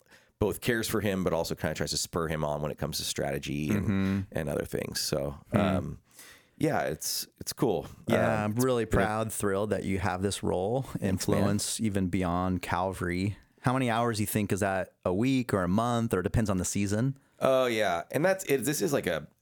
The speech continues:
Speaker 1: technically, like, a, whatever you call it, like, a volunteer job, but
Speaker 2: Yeah.
Speaker 1: it's also, I think about it as, like, part of my job because,
Speaker 2: Mm-hmm.
Speaker 1: I mean, our Calvary missions vision is, um, you know, good news for Europe and Bibles for everyone. And so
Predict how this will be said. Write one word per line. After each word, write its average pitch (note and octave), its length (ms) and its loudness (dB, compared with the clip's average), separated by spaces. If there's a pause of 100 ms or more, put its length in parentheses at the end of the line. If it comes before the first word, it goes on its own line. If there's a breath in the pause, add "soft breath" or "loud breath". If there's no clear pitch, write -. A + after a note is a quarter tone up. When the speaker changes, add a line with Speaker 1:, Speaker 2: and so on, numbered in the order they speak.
Speaker 1:
technically, G2+ 420 0
like, D2 200 -2
a, D#2+ 100 2
whatever D#2+ 260 0
you D#2+ 80 0
call D#2 140 0
it, C2 40 -2
like, C#2+ 100 -6
a D2+ 40 0
volunteer D2 680 -2
job, B2+ 340 -2
but G2 80 4
Speaker 2:
Yeah. F#2 40 0
Speaker 1:
it's E2+ 120 -2
also, C3 220 0
I F2+ 80 0
think G#2+ 240 -4
about E2+ 220 0
it D2+ 100 -2
as, D#2 160 -2
like, D2+ 140 -4
part E2 200 -2
of C#2+ 100 -8
my D2 280 -2
job C#3+ 320 -2
because, A2+ 480 2
Speaker 2:
Mm-hmm. - 520 -12
Speaker 1:
I F2+ 40 0
mean, E2+ 180 -2 (320)
our E2 140 0
Calvary E2 640 0 (100)
missions D#2+ 540 0
vision D#2+ 580 0
is, D2+ 460 -2 (240)
um, D#2 400 -4
you D#2+ 100 -2
know, C#2 80 -2
good D#2+ 240 0
news D#2+ 200 0
for D#2+ 120 -4
Europe D#2+ 320 0
and E2 100 0
Bibles D#2 300 0
for E2 160 -2
everyone. G#2+ 400 0
And F#2+ 160 -2
so D2+ 320 -2